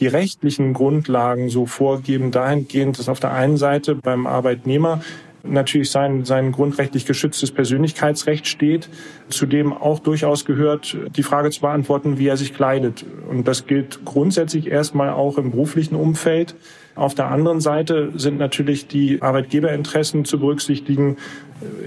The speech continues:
insofern, als dass natürlich das betriebliche Interesse, also die betrieblichen Interessen des Arbeitgebers dann durch die Kleidung des Arbeitnehmers nicht geschädigt werden dürfen.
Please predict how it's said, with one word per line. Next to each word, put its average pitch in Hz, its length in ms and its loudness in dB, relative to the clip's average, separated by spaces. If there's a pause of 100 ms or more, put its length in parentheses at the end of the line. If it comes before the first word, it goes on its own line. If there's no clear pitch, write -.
(160)
insofern, 143 760 2
als 135 220 -2
dass 131 180 -2
natürlich 131 340 -2
das 123 160 -2
betriebliche 160 600 0
Interesse, 135 440 0
also 127 180 2
die 123 120 -2
betrieblichen 135 440 -2
Interessen 151 320 0
des 127 140 0
Arbeitgebers 139 720 0
dann 117 220 -2
durch 120 180 0
die 120 100 -6
Kleidung 127 400 0
des 113 160 -2
Arbeitnehmers 123 640 0
nicht 127 240 -2
geschädigt 143 560 0
werden 107 300 0
dürfen. 120 480 0